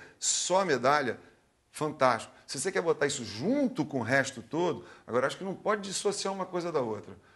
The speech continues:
Vamos agora arrumar só o exército, a marinha, não sei o quê, vamos fazer campeões só deles. O esporte não existe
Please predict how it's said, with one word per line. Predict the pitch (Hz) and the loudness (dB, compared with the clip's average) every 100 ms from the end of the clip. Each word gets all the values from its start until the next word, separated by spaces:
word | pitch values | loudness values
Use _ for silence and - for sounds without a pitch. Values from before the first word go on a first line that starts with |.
| _ _ _ _ | _ _ _ _
Vamos | 139 156 | 0 2
agora | 139 160 | 4 2
arrumar | 147 139 165 151 | 2 -2 -2 -2
só | - 202 | -4 0
o | 180 | 0
exército, | 147 180 - | 0 -2 -2
a | 160 | -2
marinha, | 160 202 170 | 0 0 -2
não | 165 | -4
sei | 156 156 | -6 -4
o | |
quê, | 180 | -2
vamos | 175 190 | -2 -2
fazer | 165 160 151 | -2 -4 -4
campeões | 180 175 180 147 | -6 -4 -4 -4
só | 196 | -4
deles. | 180 156 - - - - | 0 0 0 -16 -20 -10
O | |
esporte | 170 - 254 - | -6 -2 -2 -4
não | |
existe | 143 117 160 120 - | -6 -4 -4 -4 -8